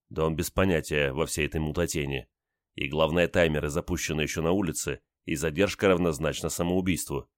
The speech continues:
Надо телегу отогнать, а то солдаты на улице ругаются». «Отгоняй, но деньги получишь после проверки»,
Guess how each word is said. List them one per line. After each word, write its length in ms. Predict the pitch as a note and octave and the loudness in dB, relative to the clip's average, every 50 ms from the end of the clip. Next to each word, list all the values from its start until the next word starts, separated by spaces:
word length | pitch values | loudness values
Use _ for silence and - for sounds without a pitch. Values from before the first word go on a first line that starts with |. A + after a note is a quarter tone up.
| _ _ _ _ _ _ _ _ _ _ _ _ _ _ _ | _ _ _ _ _ _ _ _ _ _ _ _ _ _ _
Надо 240 | - A#2 C3+ C3 C3+ | 4 4 4 4 4
телегу 320 | - E3 E3 E3 D#3 A#2+ | 2 4 6 6 6 6
отогнать, 500 | A#2 G2 G2+ F2+ F#2 F#2+ D2 D2+ - - _ _ _ _ _ _ | 6 4 4 2 4 2 2 0 -2 -6 _ _ _ _ _ _
а 100 | - - | -6 0
то 100 | - A2+ | 2 2
солдаты 460 | - - B2+ B2 A#2 C3 A#2+ - A2 | 4 6 4 4 6 6 4 4 4
на 100 | G2+ G2+ | 2 4
улице 320 | G2+ G2 F#2 E2+ - - F2 | 4 4 4 2 2 2 0
ругаются». 640 | F2+ F2 F2+ E2 D2+ C#2 - - D2+ C2+ - - _ _ _ _ _ _ _ _ _ _ _ _ _ _ _ | 2 4 4 4 4 2 0 -2 -4 -6 -6 -8 _ _ _ _ _ _ _ _ _ _ _ _ _ _ _
«Отгоняй, 840 | - - C#2+ - D2+ F2+ F#2 G2 A2+ C3 C#3+ C#3+ C#3+ B2 G2+ - _ _ _ _ _ _ _ | -6 -6 -4 0 2 4 4 6 6 6 8 8 6 6 4 -2 _ _ _ _ _ _ _
но 160 | - E2 F#2 | 0 2 2
деньги 320 | F2+ G#2 D3+ E3+ E3+ D#3 D#3 | 4 6 6 4 6 4 6
получишь 500 | - D3 C3+ C3+ B2 - - F#2+ - - | 6 6 8 8 6 4 2 -2 0 2
после 280 | B2 C#3+ C3+ D3+ D#3 | 2 2 2 2 0
проверки», 720 | - B2 A2 G2+ G2+ G2+ G#2 F#2+ F2 - G2 F2+ E2+ D2+ | 4 6 6 8 8 8 6 6 4 2 2 0 0 0